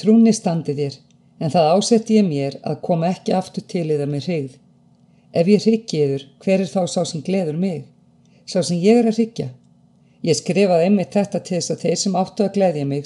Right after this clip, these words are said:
skyldu ekki hryggja mig er ég kæmi. Ég hef það traust til yðar allra, að gleði mín sé gleði yðar allra. Af mikilli þrengingu og hjartans trega skrifaði ég yður með mörgum tárum.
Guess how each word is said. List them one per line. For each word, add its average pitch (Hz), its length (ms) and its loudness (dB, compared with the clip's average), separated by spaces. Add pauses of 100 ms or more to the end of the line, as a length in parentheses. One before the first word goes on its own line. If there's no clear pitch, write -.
skyldu 170 380 -4
ekki - 260 -2
hryggja 214 320 2
mig 147 160 -4
er 147 160 -4
ég - 80 -14
kæmi. 151 400 -4 (560)
Ég 160 160 -2
hef 180 160 2
það 196 160 0
traust 214 300 4
til 220 100 4
yðar 214 240 4
allra, - 320 -6
að - 240 -4
gleði 185 320 0
mín 196 240 0
sé - 160 -10
gleði 185 480 -4
yðar 151 240 -4
allra. 139 320 -10 (640)
Af 170 160 2
mikilli 208 560 2
þrengingu 214 560 2
og 170 80 -4
hjartans 202 480 0
trega 196 320 0
skrifaði 196 640 0
ég 196 140 -2
yður 165 180 -6
með 156 160 -4
mörgum 190 400 -2
tárum. 143 460 -4